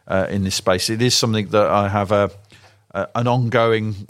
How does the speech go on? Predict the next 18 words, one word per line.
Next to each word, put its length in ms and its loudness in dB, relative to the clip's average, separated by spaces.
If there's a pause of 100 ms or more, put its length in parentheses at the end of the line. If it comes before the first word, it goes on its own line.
(120)
discussion 680 0
with 260 0
Simon 440 -2
Quick 340 -2
here 360 -2
in, 160 -6 (360)
uh, 180 0
Waltham 240 -4
Forest. 320 0
He's 220 -4
the 200 2
kind 220 -4
of 80 -6
borough 200 2
commander 480 0
for 300 0
Newham 380 0
and 180 -2